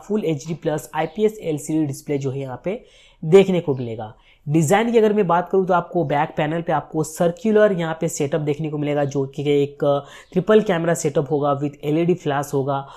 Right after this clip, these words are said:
और सामने की साइड में आपको कोई भी नॉच वगैरह आपको देखने को नहीं मिलेगा। सिर्फ कॉर्नर पे आपको एक पंच होल सेल्फी कैमरा यहाँ पे देखने को मिल सकती है।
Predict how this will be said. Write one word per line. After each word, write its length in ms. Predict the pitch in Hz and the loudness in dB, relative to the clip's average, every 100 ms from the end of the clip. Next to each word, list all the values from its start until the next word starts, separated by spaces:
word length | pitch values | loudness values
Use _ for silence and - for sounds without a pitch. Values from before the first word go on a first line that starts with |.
| - - | -20 -4
और 140 | 151 151 | 0 0
सामने 320 | 165 165 208 | 0 -2 -2
की 100 | 214 | -4
साइड 280 | 196 175 170 | 0 0 0
में 60 | 175 | -2
आपको 260 | 165 175 | -2 -4
कोई 180 | 156 156 | -2 0
भी 140 | 151 151 | 0 -2
नॉच 320 | 139 147 - | -2 -4 -4
वगैरह 260 | 143 143 139 | -4 -2 -2
आपको 240 | 139 147 | -2 -4
देखने 280 | 131 131 139 | -4 -6 -6
को 140 | 143 | -4
नहीं 180 | 127 147 | -4 -4
मिलेगा। 320 | 180 180 175 | -4 -2 -2
सिर्फ 240 | 170 180 - | -4 -6 -4
कॉर्नर 320 | 165 170 208 | -4 -2 -2
पे 140 | 214 180 | -2 -4
आपको 400 | 156 - 156 156 - - - | -4 -2 -2 -2 -10 -10 -6
एक 200 | 165 185 | 0 2
पंच 460 | 180 185 220 214 | 2 0 -2 0
होल 180 | 175 165 | 2 2
सेल्फी 320 | 165 147 156 165 | 2 -4 -4 -6
कैमरा 320 | 143 123 143 | -6 -6 -6
यहाँ 240 | 131 123 151 | -8 -8 -6
पे 80 | |
देखने 300 | 127 110 120 127 | -6 -8 -10 -6
को 260 | 208 247 - _ - | -6 -6 -10 _ -4
मिल 180 | 170 196 | 2 2
सकती 420 | - - - 120 | 2 -2 -6 -10
है। 160 | 117 | -10